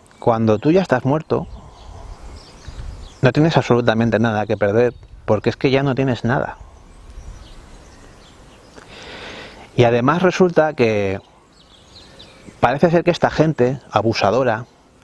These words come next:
esta gente que disfruta con el daño ajeno, esta gente que, digamos que disfruta con la, con la saña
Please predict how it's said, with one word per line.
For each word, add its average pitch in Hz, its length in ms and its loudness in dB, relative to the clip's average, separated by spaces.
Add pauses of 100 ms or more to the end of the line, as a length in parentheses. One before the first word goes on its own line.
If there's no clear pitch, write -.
(500)
esta 135 260 2
gente 131 640 0 (100)
que 98 180 2
disfruta 131 600 2
con 104 180 0
el 95 140 0
daño 117 240 2
ajeno, 107 460 -2 (880)
esta 143 260 2
gente 139 440 0
que, 98 540 -2 (180)
digamos 117 460 0
que 98 560 -2 (760)
disfruta 120 680 2
con 101 180 0
la, 95 420 -2
con 104 160 -2
la 95 120 0
saña 127 500 -2